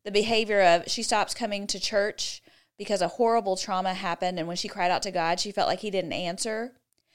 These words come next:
So she believed that he didn't care about her because she heard the message that God doesn't really do anything to stop the hurt.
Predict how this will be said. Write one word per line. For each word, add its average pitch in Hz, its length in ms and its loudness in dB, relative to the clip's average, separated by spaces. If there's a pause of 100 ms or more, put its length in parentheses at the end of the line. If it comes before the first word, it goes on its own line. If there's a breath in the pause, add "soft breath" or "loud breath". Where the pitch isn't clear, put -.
(120)
So 214 120 -4
she 269 160 2
believed 226 300 2
that 185 80 0
he 220 140 -4
didn't 202 220 -2
care 240 300 0
about 156 240 0
her 139 360 -6
because 220 220 -6
she 185 120 -4
heard 214 200 -4
the 208 80 -8
message 190 600 -4 (420)
that 185 140 -6
God 202 360 2
doesn't 208 240 -2
really 185 200 -2
do 185 240 -6
anything 170 400 -6
to 160 60 -8
stop 151 280 -6
the 147 100 -10
hurt. - 460 -10